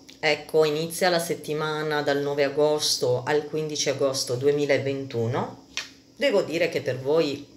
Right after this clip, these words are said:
è una settimana bella, piena di notizie. Inizia la settimana con una situazione altalenante. Eh, avete dei dubbi,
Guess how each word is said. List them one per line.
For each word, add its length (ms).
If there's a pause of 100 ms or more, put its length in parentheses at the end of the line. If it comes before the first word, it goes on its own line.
è 100
una 180
settimana 720 (640)
bella, 720 (920)
piena 260
di 100
notizie. 760 (480)
Inizia 360
la 120
settimana 580
con 140
una 160
situazione 560
altalenante. 1040 (180)
Eh, 960 (380)
avete 360
dei 220
dubbi, 440